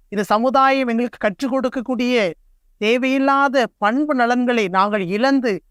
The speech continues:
இன்பமாகிய அன்பு, இரக்கம், மன்னிப்பு போன்ற கனிகளை எங்களுடைய வாழ்க்கையிலே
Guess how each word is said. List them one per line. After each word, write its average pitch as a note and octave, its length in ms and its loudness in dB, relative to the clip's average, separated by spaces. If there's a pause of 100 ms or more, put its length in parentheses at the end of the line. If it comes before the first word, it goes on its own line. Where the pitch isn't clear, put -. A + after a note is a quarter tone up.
(340)
இன்பமாகிய B3+ 1000 2 (180)
அன்பு, A3+ 680 -2 (140)
இரக்கம், A#3 680 0 (360)
மன்னிப்பு B3 560 2
போன்ற G3+ 320 0
கனிகளை A3 500 2
எங்களுடைய F#3+ 320 -2
வாழ்க்கையிலே A3 680 0